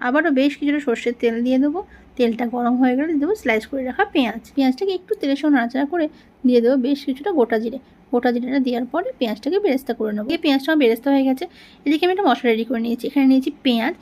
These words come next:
টমেটো, কাঁচা লঙ্কা, শুকনো লঙ্কা, সামান্য একটু জিরে, একটু এলাচ, একটু দারচিনি, সামান্য একটু লবঙ্গ ভালোভাবে পেস্ট করে নিয়েছি। সেই পেস্টটাকে আমি দিয়ে দিচ্ছি।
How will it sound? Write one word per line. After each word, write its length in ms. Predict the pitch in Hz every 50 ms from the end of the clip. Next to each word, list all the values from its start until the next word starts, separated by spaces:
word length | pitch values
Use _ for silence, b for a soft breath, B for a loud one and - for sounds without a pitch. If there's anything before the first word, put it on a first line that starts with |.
| B B B B B _
টমেটো, 380 | - 254 240 233 233 233 - 294 294 -
কাঁচা 240 | 262 240 240 - 247 240
লঙ্কা, 280 | 233 233 233 233 - 285 302 -
শুকনো 280 | - 277 262 269 269 247 233 233
লঙ্কা, 340 | 233 233 233 233 - 302 330 339 - -
সামান্য 260 | 277 233 220 226 240 240
একটু 120 | - 269 214 202
জিরে, 280 | - 240 233 220 247 277 - B B B B B B B 262
একটু 160 | 262 - 311 285 247 226
এলাচ, 240 | 214 233 311 359 - - - 269
একটু 120 | - - 262 233
দারচিনি, 380 | 233 214 220 - - 277 311 392 - - -
সামান্য 280 | 403 349 330 330 320 320
একটু 120 | 294 294 277 240
লবঙ্গ 280 | 220 214 247 233 233 233 269 - B B B B B B B _ _ _ _ _ - 262 -
ভালোভাবে 420 | - 262 254 285 262 240 247 294 392 -
পেস্ট 180 | - 269 269 - -
করে 120 | 254 226 226
নিয়েছি। 160 | 226 233 247 254 -
সেই 100 | 285 269 269
পেস্টটাকে 360 | 226 214 214 - - 247 254 285
আমি 100 | 330 403 427
দিয়ে 140 | 392 294 226 220
দিচ্ছি। 280 | 240 - - - -